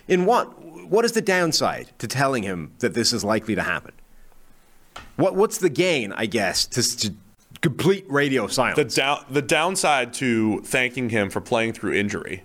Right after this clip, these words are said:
Speaker 2: First
Speaker 1: I mean,
Speaker 2: off,
Speaker 1: you
Speaker 2: you
Speaker 1: don't
Speaker 2: don't
Speaker 1: have to thank him. Whatever. Like, my point is simply,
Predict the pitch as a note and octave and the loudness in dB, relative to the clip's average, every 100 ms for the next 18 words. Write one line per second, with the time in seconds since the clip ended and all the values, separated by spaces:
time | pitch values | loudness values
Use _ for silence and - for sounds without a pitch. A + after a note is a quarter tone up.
0 | _ - G#3 G#3 C3 A2 D3 F3 C#3+ F3 | _ 0 0 2 -2 0 0 2 0 -2
1 | E3 E3+ C#3+ E3 F#3+ C3+ F2+ B2+ G3 - | -2 -2 0 0 2 2 0 0 0 -4
2 | - F#3 G3+ B3+ B3 G#3+ G3+ F3 D3 | -4 -2 0 0 2 2 0 2 0